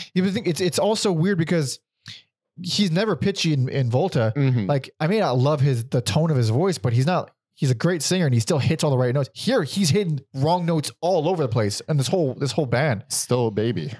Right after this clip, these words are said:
Speaker 2: still learning.
Speaker 1: Yeah, still learning, I guess. Um, more fast punkiness with Communication Drive-In.
Speaker 2: Yes,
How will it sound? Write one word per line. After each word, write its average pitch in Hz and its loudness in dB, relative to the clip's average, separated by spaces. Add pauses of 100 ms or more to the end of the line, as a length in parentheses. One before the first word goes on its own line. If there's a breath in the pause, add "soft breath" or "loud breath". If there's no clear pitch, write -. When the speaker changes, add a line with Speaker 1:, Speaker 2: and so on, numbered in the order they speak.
(140)
Speaker 2:
still 107 0
learning. 95 0 (140)
Speaker 1:
Yeah, 156 0
still 180 -2
learning, 147 0
I 101 2
guess. 101 2 (340 loud breath)
Um, 123 0 (140)
more 156 2
fast 147 0
punkiness 156 0
with 120 -2
Communication 123 0
Drive-In. 160 0 (280 loud breath)
Speaker 2:
Yes, 127 0